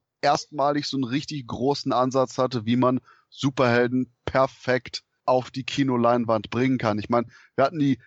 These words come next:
Kinoserials in den dreißiger Jahren von The Shadow und nachher kam auch noch da Superman und Batman, aber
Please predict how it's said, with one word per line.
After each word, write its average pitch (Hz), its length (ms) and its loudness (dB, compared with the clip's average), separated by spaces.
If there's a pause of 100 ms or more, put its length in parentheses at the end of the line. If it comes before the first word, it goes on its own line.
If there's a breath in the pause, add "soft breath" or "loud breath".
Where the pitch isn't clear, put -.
(140)
Kinoserials 143 1160 2
in 139 80 -2
den 139 140 2
dreißiger 131 520 2
Jahren 120 460 2
von 127 240 -2
The 123 80 -4
Shadow 127 680 2 (380 soft breath)
und 131 320 0
nachher 131 320 2
kam 131 240 0
auch 131 140 0
noch 131 160 -2
da 131 220 2
Superman 131 600 0
und 120 140 -4
Batman, 123 460 0
aber 123 300 2